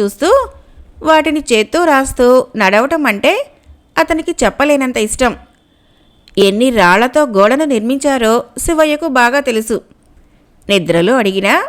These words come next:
వాటి సంఖ్య చెబుతాడు అతను. రాళ్లను లెక్కబెట్టడమే పెద్ద పనిగా పెట్టుకుని నడుస్తున్నాడు అతను.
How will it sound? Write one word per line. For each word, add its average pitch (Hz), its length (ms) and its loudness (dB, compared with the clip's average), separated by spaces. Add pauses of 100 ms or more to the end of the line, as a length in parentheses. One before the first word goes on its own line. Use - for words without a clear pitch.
వాటి 294 280 0
సంఖ్య 247 340 -4 (100)
చెబుతాడు 285 360 0
అతను. 247 300 -4 (880)
రాళ్లను 269 440 2
లెక్కబెట్టడమే 262 960 -2 (100)
పెద్ద 254 220 0
పనిగా 285 380 0
పెట్టుకుని 262 420 -2
నడుస్తున్నాడు 269 580 0
అతను. 226 280 0